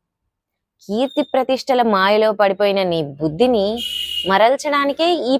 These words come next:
పరీక్ష" అని జలమును అనుగ్రహిస్తుంది సరస్వతీదేవి. విద్య, అధికారం, ధనం బలంతో మనిషికి అహంకారం పెరగకుండా చూసుకోవాలి. మాటల్లో వెటకారం, చేతల్లో అహంకారం మనల్ని మనుషులకి దూరం చేస్తుంది.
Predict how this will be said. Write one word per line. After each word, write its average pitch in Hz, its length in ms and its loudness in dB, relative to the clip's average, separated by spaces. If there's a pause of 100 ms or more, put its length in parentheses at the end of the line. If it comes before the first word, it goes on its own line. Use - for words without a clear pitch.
పరీక్ష" 226 360 2 (400)
అని 233 360 -2
జలమును 190 400 2
అనుగ్రహిస్తుంది 170 840 -2
సరస్వతీదేవి. 156 960 -2 (540)
విద్య, 196 380 0
అధికారం, 233 800 0
ధనం 196 300 0
బలంతో 196 640 0 (100)
మనిషికి 349 500 -2
అహంకారం 294 640 2
పెరగకుండా 247 460 -2 (100)
చూసుకోవాలి. 208 540 -2 (680)
మాటల్లో 330 480 2
వెటకారం, 233 600 0
చేతల్లో 208 840 0
అహంకారం 180 680 -2 (420)
మనల్ని 320 320 -2 (340)
మనుషులకి 269 500 0
దూరం 277 340 2
చేస్తుంది. 226 480 -4